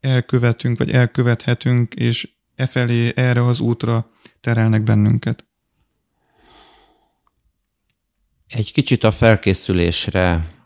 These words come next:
Speaker 2: kanyarodok vissza. Nagyon, ö, nagyon szép és bölcs, ö, gyakorlatok találhatók az egyházban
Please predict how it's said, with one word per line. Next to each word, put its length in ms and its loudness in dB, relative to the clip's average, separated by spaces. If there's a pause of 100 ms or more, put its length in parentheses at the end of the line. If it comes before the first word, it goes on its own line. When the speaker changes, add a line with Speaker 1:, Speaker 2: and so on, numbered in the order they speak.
Speaker 2:
kanyarodok 600 0
vissza. 720 -2 (440)
Nagyon, 560 4
ö, 260 6 (280)
nagyon 300 6
szép 500 0
és 260 -2
bölcs, 680 2
ö, 140 0 (480)
gyakorlatok 680 -2
találhatók 640 -2
az 120 -10
egyházban 880 -2